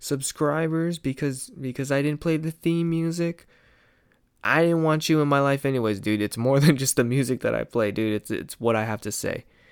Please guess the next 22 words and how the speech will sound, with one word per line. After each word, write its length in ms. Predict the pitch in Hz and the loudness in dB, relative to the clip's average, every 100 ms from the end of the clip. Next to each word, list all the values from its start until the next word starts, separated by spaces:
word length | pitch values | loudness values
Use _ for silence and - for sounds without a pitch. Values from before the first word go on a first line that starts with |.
| _ _ | _ _
And 140 | 117 131 | 0 2
if 80 | |
you're 180 | 165 185 | 4 4
new 260 | 180 185 196 | 6 6 6
here, 460 | 190 190 185 196 - _ _ _ _ _ _ _ - | 4 4 2 -2 -8 _ _ _ _ _ _ _ -2
and 120 | 139 | 2
this 80 | 156 | 2
is 100 | 151 | 2
your 80 | |
first 400 | 147 - 156 156 | 0 2 2 2
episode, 680 | 131 143 156 - 156 156 156 156 _ _ _ _ _ _ _ _ _ _ - | -2 -2 -2 -2 0 2 0 -6 _ _ _ _ _ _ _ _ _ _ -6
and 80 | |
you're 60 | 123 | -4
like, 140 | 120 | -2
"Oh, 140 | - 277 | 0 0
what 240 | 262 285 | 2 0
music? 480 | 254 277 320 123 117 | 2 2 2 2 0
I 80 | 160 | -2
wanna, 380 | 214 233 196 147 | -2 -2 -2 0
what, 240 | 180 208 | -2 -2
what 180 | 175 214 | -2 -2
mu-," 120 | 208 | -2